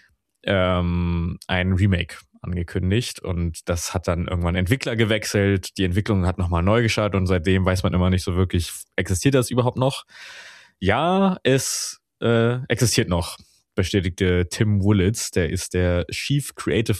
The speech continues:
Os-, Officer bei Saber Interactive, dem Entwicklerstudio hinter diesem Remake. Es soll also noch kommen, aber mehr wissen wir auch nicht.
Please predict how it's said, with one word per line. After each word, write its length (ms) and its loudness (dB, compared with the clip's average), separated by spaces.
Os-, 260 -2
Officer 380 0
bei 180 2
Saber 340 0
Interactive, 540 -2
dem 160 -2
Entwicklerstudio 920 0
hinter 260 0
diesem 280 0
Remake. 420 2
Es 180 -4
soll 520 4
also 240 -2
noch 200 -6
kommen, 500 2
aber 280 2
mehr 380 2
wissen 240 0
wir 120 0
auch 120 -4
nicht. 360 -2